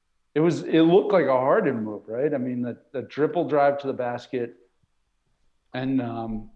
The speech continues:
you, you expect an and one, and they, you know, they blow the whistle, and it is a charge going the other way, and that was it. Nets won. Actually, the Nets won handily. It was close. It was closer than the final score. I think they won by six,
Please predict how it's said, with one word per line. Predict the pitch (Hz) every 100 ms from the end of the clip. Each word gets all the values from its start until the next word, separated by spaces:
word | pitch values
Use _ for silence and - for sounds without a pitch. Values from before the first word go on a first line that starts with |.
| -
you, | 151 -
you | 156
expect | 139 - - 165 165
an | 156
and | 135 135
one, | 123 131 139 120 117 120 -
and | 120 120 117
they, | 123 123 - _ _ _ _ _ -
you | 131
know, | 123
they | 117
blow | 117 135 135
the |
whistle, | 127 135 135 - 127 131
and | 117 110
it | 110
is | 110 107
a | 101
charge | - 135 143 147 131 -
going | 123 117
the | 120
other | 123
way, | 123 127 123 -
and | 113 104 101 101 98 - _ _ _ _ -
that |
was | 135 135 123
it. | 175 - - -
Nets | 127 131 135 -
won. | 135 131 135 131 135
Actually, | 151 156 165 135
the |
Nets | 131 131 -
won | 127 127
handily. | - 131 131 110
It | 107
was | 113 -
close. | - 156 151 -
It |
was | 143 131 127
closer | - 175 170 165 160 147
than | 120 117
the | 107 _
final | 127 113
score. | - 127 107
I |
think | 131 131
they |
won | 120 113
by | 107
six, | - - -